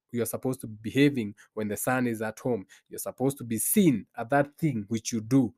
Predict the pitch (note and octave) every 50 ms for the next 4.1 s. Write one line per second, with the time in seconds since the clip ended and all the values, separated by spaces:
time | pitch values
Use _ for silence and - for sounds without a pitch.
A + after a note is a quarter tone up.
0 | _ _ _ _ _ - A#2 A#2+ A#2+ A2+ G#2+ G#2 F#2+ F2+ F#2 _ _ _ _ _
1 | _ _ _ _ _ _ _ _ _ A2+ A2+ A2 A2+ A2 - G#2 F#2 G2+ A#2+ A2+
2 | - - G#2+ F#2+ F#2 - - G2+ G#2 G#2 A2 A2 F#2+ F#2+ F2 - _ _ _ _
3 | _ _ _ _ _ _ _ _ _ - G#2 G#2 G#2 G#2 G#2 G#2 G2+ G2 F#2+ F#2
4 | F#2 F#2+